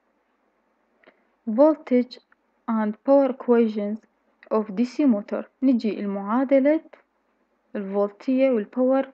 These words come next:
لل دي سي موتور. هسه معادلة الفولتية، الفولتج سبلاي يساوي الباك اي ام اف اللي هي طبعًا معاكسة لل، الفولتج سبلاي، فراح يساوي لي الباك اي ام اف زائد الارميتشر دروب،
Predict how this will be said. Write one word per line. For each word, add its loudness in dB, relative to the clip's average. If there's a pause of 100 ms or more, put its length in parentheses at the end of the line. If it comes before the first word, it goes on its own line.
لل -6
دي -2
سي -4
موتور. -2 (1080)
هسه 2
معادلة 2
الفولتية، -2 (640)
الفولتج 0
سبلاي -4 (920)
يساوي -2 (640)
الباك -2
اي -4
ام -8
اف -4
اللي -6
هي 2
طبعًا -4
معاكسة -2
لل، -4 (160)
الفولتج -8
سبلاي، -6 (400)
فراح 0
يساوي 0
لي 2
الباك -2
اي -4
ام -8
اف -6
زائد -2
الارميتشر -2
دروب، -2